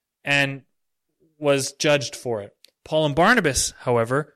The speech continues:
are a contrast to that. Paul's miraculous healing of the crippled man sends shock waves throughout the city of Lystra.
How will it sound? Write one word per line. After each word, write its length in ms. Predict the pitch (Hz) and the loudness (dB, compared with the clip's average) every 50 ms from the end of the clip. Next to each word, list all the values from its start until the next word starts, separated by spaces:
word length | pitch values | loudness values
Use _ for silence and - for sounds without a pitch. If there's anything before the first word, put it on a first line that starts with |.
| _ _ - | _ _ -2
are 120 | 139 143 | -2 -2
a 40 | 147 | -2
contrast 720 | - - 180 180 180 180 180 - 143 123 113 107 - - | -2 -4 -2 -2 -2 -2 -2 -4 -6 -6 -6 -6 -8 -8
to 80 | - 117 | -8 -8
that. 260 | 107 104 98 98 92 _ _ _ _ _ _ _ _ _ _ _ _ _ _ _ _ _ _ _ _ _ _ _ _ - | -8 -10 -10 -12 -18 _ _ _ _ _ _ _ _ _ _ _ _ _ _ _ _ _ _ _ _ _ _ _ _ 2
Paul's 240 | 185 214 226 214 | 4 4 4 2
miraculous 520 | 214 196 185 180 185 180 - 185 165 - - | 0 0 2 2 0 0 -2 -2 -2 -2 -2
healing 380 | - 185 185 165 139 123 120 - _ _ - | -2 0 0 0 0 -2 -4 -10 _ _ -8
of 120 | 143 135 | -6 -6
the 80 | 143 - | -4 -2
crippled 280 | - 196 190 180 151 | 0 0 0 0 -2
man 280 | 139 135 127 123 123 127 | 0 0 0 0 0 -2
sends 280 | - - 160 151 147 | -2 -2 -2 0 0
shock 400 | - - - 196 202 202 202 - | 2 2 4 4 4 4 2 2
waves 380 | 160 151 143 143 139 135 135 - | 2 4 4 6 4 4 2 -2
throughout 380 | - - 156 160 170 185 185 - | -2 0 4 4 4 4 4 0
the 80 | 151 | -6
city 240 | - - 151 143 135 | -6 -6 -4 -4 -4
of 100 | 127 127 | -4 -2
Lystra. 380 | 123 113 107 - - - - | -4 -4 -4 -6 -10 -10 -16